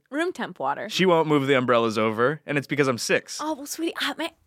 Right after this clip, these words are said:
Speaker 1: ah, my, I mean, my hands are pretty full right now. We're playing chicken with, with your, with your little sisters right now.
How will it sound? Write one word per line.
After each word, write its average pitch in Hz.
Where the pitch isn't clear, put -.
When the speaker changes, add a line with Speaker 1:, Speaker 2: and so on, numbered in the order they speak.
Speaker 1:
ah, 302
my, 269
I 294
mean, 311
my 311
hands 370
are -
pretty 302
full 359
right 320
now. 269
We're 269
playing 370
chicken 339
with, 285
with 294
your, 269
with 269
your 302
little 285
sisters 269
right 240
now. 247